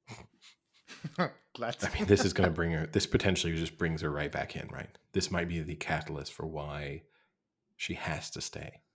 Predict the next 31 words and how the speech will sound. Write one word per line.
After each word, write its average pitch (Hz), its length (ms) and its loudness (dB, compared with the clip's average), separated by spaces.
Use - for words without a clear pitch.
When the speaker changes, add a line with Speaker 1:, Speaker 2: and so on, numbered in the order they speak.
Speaker 2:
because 73 280 -6
now 76 320 -4
Ted 69 440 -6
will 85 100 -6
feel 82 260 2
as 78 100 0
if 71 120 -2
he - 100 -10
can't - 280 -4
trust - 360 -4
people, 73 500 -10
and 78 80 -4
that's 71 160 -4
a 76 40 -4
whole 73 260 -4
different 76 340 -6
issue, 73 400 -4
and 76 120 -8
he 78 80 -8
needs 78 240 -6
to - 120 -8
still 73 260 -6
have 78 200 -6
her 73 260 -4
around 69 540 -6
as 73 260 -8
this 67 440 -8
sort - 180 -16
of - 80 -20
guiding 73 460 -2
hand 69 640 -8